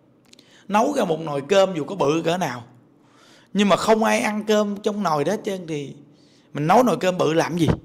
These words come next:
Thí dụ như mình cắt một căn nhà thiệt to mà căn nhà đó không ai ở, không có, ờ, làm được việc gì ý nghĩa trong căn nhà thì dù cắt căn nhà to cũng không có lợi ích gì.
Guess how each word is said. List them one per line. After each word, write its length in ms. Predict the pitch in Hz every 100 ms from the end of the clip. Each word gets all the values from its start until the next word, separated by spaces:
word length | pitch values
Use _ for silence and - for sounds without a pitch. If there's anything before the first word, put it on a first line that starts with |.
| - _ _ _ _ _ _ _ _ _ _ _ _ _ _ _
Thí 100 | 233
dụ 120 | 202
như 100 | 208
mình 220 | 202 180 170
cắt 220 | 277 262
một 160 | 180
căn 180 | 208 208
nhà 220 | 185 160
thiệt 200 | 160 175 -
to 240 | 214 214 202
mà 120 | 170
căn 80 | 196
nhà 180 | 180
đó 60 | 190
không 140 | 208 220
ai 160 | 214
ở, 380 | - 139 202 - - - - - _
không 280 | - 247 240
có, 100 | 269
ờ, 680 | 269 233 226 226 226 233 226
làm 240 | 175 175
được 60 | 175
việc 180 | 175 185
gì 100 | -
ý 140 | 240 262
nghĩa 180 | 196
trong 180 | 214 226
căn 140 | 214 202
nhà 300 | 165 160 156
thì 200 | 160 156 - - - _
dù 100 | 160 165
cắt 140 | 269
căn 160 | - 220
nhà 140 | 196
to 280 | 202 220 220
cũng 180 | 226 254
không 220 | 240 254
có 80 | 302
lợi 160 | - -
ích 140 | -
gì. 200 | 226 190